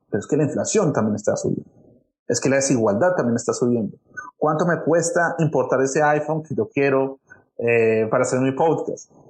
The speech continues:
¿O cuánto me cuesta algunos productos básicos que necesitan las personas? Empieza a ser más caro. Entonces, no es así simplemente subieron las materias primas y, y nos va bien porque subieron las materias primas. Es que si no somos productivos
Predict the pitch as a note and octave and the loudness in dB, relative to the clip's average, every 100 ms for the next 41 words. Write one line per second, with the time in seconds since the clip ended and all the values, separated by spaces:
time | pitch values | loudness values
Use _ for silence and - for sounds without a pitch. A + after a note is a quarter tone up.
0 | - _ - C#3 B2+ B2 C3 C#3+ D#3 D#3+ | -20 _ -4 0 2 0 0 0 0 -2
1 | D3+ C3+ C3+ D3+ D3 C3+ C#3+ - B2+ G#2 | 0 0 2 0 0 0 -2 -2 -2 -2
2 | B2+ A#2+ E3+ F3 C#3+ A#2 B2 A2+ - - | -4 2 2 2 -2 -2 0 -2 -4 -12
3 | - B2 C3+ C#3 G3+ E3 - - F#2+ G2 | -4 -2 0 0 0 0 -2 -8 -6 -2
4 | G#2 G#2+ - - B2 - - _ _ - | 0 0 -2 0 0 0 -6 _ _ -12
5 | - C3 D#3 E3+ F#3 A3+ G#3+ E3+ F3 C#3+ | -2 0 2 0 0 0 0 0 0 0
6 | D3 C#3 C3+ C3+ C3+ B2 - _ - - | 0 2 2 2 0 0 -4 _ -20 -20
7 | _ _ - D#3+ C#3 E3+ F3 E3 D3+ A#2+ | _ _ -4 0 2 2 2 0 0 0
8 | A#2+ - D3 C3+ B2+ C3+ - - _ C3+ | -2 0 -2 0 0 -2 -6 -14 _ -2
9 | C3+ C3+ C3 G#2 G#2+ A#2+ D#3+ D3+ B2+ - | 0 0 -2 0 0 2 0 -2 -4 -2
10 | A2 A2 A2+ G#2+ G#2+ - C3 A2 A2 A2 | 0 0 0 0 -2 0 0 0 0 -4
11 | - - B2 D3+ A3+ A3+ G#3+ G3+ D#3+ C3+ | -2 -2 0 0 0 0 -2 -2 0 0
12 | - - D3+ F#2+ | -2 0 2 0